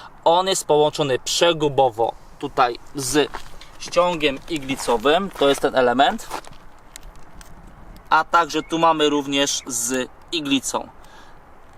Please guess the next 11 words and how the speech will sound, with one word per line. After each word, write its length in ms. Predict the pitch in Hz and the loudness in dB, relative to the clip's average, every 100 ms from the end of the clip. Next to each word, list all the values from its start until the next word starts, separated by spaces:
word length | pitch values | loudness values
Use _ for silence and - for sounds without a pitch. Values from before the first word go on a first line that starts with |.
| - | -6
Warto 360 | 123 147 165 143 | 2 2 2 -2
zapamiętać, 720 | 143 139 135 127 156 170 - | 0 2 0 2 0 0 0
aby 220 | 131 135 131 | 2 2 -2
później, 500 | - 160 143 151 147 - | -2 -4 0 -2 -2 -6
po-, 100 | 131 | -6
później 280 | 123 143 139 | -4 -6 -4
pokażę 440 | 139 - 156 139 | -4 0 0 0
Wam 280 | 120 131 143 | 0 0 0
trzy 300 | - - 175 | -4 -4 -4
fazy 380 | - 139 127 135 | 0 0 0 -6
przekładania 960 | - - 170 165 131 127 120 127 127 | -6 0 0 0 0 0 2 0 0